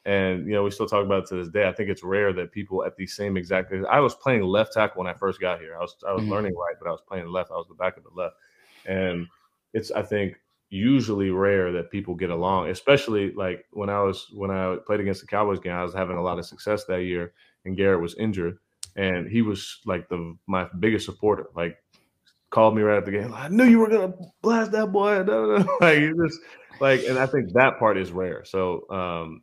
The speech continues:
Speaker 1: you know, I, I've always appreciated G for that, man. He just, he just genuinely wants to see me succeed, and I think the same about him. And so, um, you know, I think that,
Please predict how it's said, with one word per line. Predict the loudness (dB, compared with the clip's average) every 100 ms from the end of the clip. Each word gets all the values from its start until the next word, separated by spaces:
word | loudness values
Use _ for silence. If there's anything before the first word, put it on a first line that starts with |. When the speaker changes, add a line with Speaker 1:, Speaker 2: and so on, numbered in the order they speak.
| _
Speaker 1:
you | -10
know, | -6
I, | -2 0 2 0 -2
I've | 0
always | 2 2 0
appreciated | -6 -10 -8 -10 -10
G | -12
for | -14
that, | -14 -14
man. | -14 -12
He | -8
just, | -4 -4 -6 -16 _ -6
he | -2
just | 0
genuinely | 0 0 0
wants | -2 -4 -10
to |
see | -10 -8
me | -8
succeed, | -10 -4 -2 -2
and | 0
I | -2
think | -2 -6
the | -6
same | -4 -2 0
about | -2 0
him. | 0 0 -2 _ _ _ -16
And | -8
so, | 0 2 2
um, | 0 -4 -6 -14 _ _ -14
you | -10
know, | -8 -6
I | -4
think | -4 -6 -8 _ _ _ -8
that, | 2 6 6